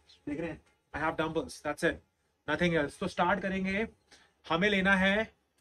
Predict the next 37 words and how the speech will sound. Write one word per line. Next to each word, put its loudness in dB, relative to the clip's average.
जायंट 6
set। -4
Giant 2
set 0
का -4
मतलब 0
है 0
कि -6
हमें -2
लेने -2
हैं -4
तीन 0
से -4
ज्यादा -2
workout। -6
जहां -2
पे -6
तीन -8
से -14
ज्यादा 0
workout -2
involve -6
होते -12
हैं -8
उसको -8
कहते -4
हैं -6
जायंट -2
set। -6
पहला 2
लेंगे -2
हम -6
क्या, 0
Shoulder 0
press 0
with 0
dumbbells। -2